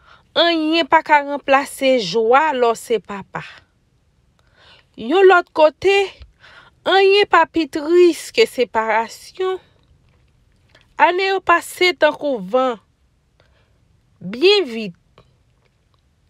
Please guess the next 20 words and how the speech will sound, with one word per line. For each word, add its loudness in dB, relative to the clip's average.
Depi 2
mwen 4
lwen 2
timoun -4
mwen, 0
m -8
renmen, -6
m -2
ap 0
viv 2
yon 0
doulè 0
paske -2
m -2
pa 0
kapab -2
wè 2
yo 2
chak -6
moman. -4